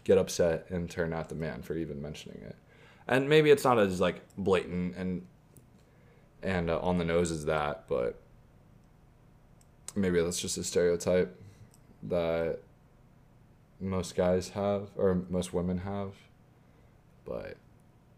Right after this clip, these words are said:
I think it's just 'cause we, like, men and women think differently. Like, you and I think differently. We go through our emotions very differently. I'm more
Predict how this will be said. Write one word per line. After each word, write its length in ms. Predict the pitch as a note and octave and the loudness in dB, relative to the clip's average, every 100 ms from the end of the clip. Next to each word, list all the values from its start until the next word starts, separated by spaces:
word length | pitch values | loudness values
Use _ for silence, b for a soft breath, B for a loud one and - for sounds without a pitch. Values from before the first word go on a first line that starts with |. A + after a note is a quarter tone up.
| _ _ | _ _
I 80 | A2+ | 4
think 140 | A#2 C#3+ | 6 6
it's 80 | |
just 140 | D#3+ - | 4 4
'cause 160 | C#3+ | 4
we, 160 | G#2+ G#2+ - | 4 0 0
like, 260 | G2+ F#2+ G2 | 0 2 4
men 160 | G#2+ | 4
and 100 | G#2+ | 4
women 220 | G#2 F#2+ | 4 2
think 240 | - F#2 F2 | 0 -2 0
differently. 300 | E2 D2+ C#2 | -2 -2 -2
Like, 140 | F#2+ | 0
you 100 | G#2+ | 2
and 80 | A2+ | 2
I 100 | F#2+ | 0
think 260 | - F#2 F#2 | -2 -4 -4
differently. 340 | E2 E2 D#2+ | -6 -6 -4
We 140 | F2 | -4
go 140 | F2 F2 | 0 0
through 200 | F#2 E2+ | 4 4
our 240 | E2 D#2 - b b b F#2+ | 4 0 -10 b b b -2
emotions 420 | F2+ F2 - E2+ | 2 2 2 2
very 180 | F2 E2 | 2 2
differently. 360 | F#2 F2 F2 | 0 -2 -2
I'm 140 | D#2+ E2+ | -2 0
more 320 | E2 E2 | 2 0